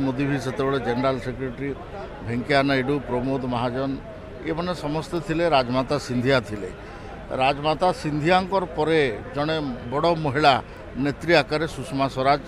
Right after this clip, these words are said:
ଥିଲେ, ଯାହାର ପାଇଁ ଆଜି ଆମର ଲୋକସଭାରେ ମହିଳା ସାଂସଦଙ୍କର ସଂଖ୍ୟା ସଫିସିଏଣ୍ଟ ଅଛି। ବହୁତ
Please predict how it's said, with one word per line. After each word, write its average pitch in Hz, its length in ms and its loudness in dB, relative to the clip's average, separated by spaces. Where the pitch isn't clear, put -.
ଥିଲେ, 151 200 -2
ଯାହାର 143 280 6
ପାଇଁ 180 280 0
ଆଜି 160 180 -2
ଆମର 143 300 -2
ଲୋକସଭାରେ 143 560 4
ମହିଳା 135 240 6
ସାଂସଦଙ୍କର 131 600 0
ସଂଖ୍ୟା 127 360 -4
ସଫିସିଏଣ୍ଟ 120 560 -6
ଅଛି। - 200 -6
ବହୁତ 160 240 2